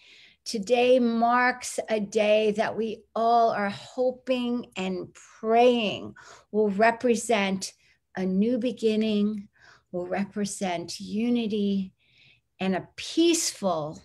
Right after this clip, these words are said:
joyful, love-filled way for all of us to move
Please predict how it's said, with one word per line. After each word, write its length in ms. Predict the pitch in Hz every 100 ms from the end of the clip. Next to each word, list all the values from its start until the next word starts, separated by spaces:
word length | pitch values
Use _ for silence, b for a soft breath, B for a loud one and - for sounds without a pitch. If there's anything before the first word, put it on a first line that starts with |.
| _ _ _ _ _ -
joyful, 760 | 285 262 262 - - - - -
love-filled 1000 | 202 226 233 240 208 - 220 208 202
way 280 | 202 196 190
for 220 | 185 190 - -
all 340 | 208 226 233
of 160 | 214 180
us 460 | 170 156 - - b b b b b _
to 120 | - 202
move 640 | 185 202 202 208 196